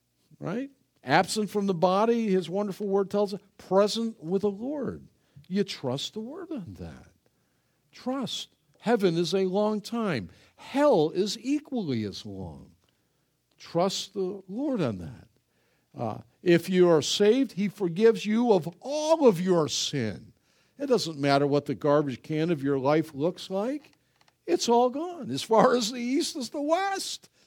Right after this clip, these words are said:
Isn't that great? That's good news for you and you and you and this guy, for all of us. Our sins may look different, but it's still a garbage can as far as the east is from the west. And y-, you know what?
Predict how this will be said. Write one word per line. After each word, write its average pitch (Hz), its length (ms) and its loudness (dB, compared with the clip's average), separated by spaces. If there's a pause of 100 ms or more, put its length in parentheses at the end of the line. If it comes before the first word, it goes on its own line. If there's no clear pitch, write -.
(140)
Isn't 277 120 -4
that 233 160 8
great? 269 420 4
That's 240 280 2
good 170 260 4
news 330 840 0 (520)
for 170 160 0
you 226 460 4
and 147 160 0
you 262 340 4
and 160 100 2
you 262 360 2
and 175 180 2
this 370 220 -2
guy, 120 480 -2 (480)
for 269 200 0
all 330 280 4
of 147 100 2
us. - 500 -8 (440)
Our 127 100 -4
sins 196 340 0
may 170 140 2
look 240 220 2
different, 196 440 2
but 147 160 0
it's 143 120 -4
still 180 280 0
a 170 40 -2
garbage 240 420 -4
can 160 420 -4 (240)
as 143 160 0
far 160 300 2
as 139 160 -2
the 156 260 -4
east 262 360 -2
is 247 200 -6
from 190 260 -6
the 180 100 -2
west. 165 480 -6 (360)
And 165 120 -2
y-, 175 240 2
you 185 140 2
know 220 120 2
what? 277 220 -2